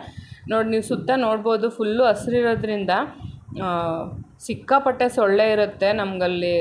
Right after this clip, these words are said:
ರೂಢಿ ಇಲ್ದಲೇ ಇರೋರಿಗೆ ಹೋಗೋಕ್ಕೆ ಆಗಲ್ಲ. ನೋಡಿ ಇಲ್ಲೂ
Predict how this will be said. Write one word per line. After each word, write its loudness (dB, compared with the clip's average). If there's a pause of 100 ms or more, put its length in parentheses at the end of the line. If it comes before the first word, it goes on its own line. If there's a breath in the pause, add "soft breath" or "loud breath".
(140)
ರೂಢಿ 2
ಇಲ್ದಲೇ 2
ಇರೋರಿಗೆ 2 (100)
ಹೋಗೋಕ್ಕೆ 0
ಆಗಲ್ಲ. 0 (560 loud breath)
ನೋಡಿ -2
ಇಲ್ಲೂ 0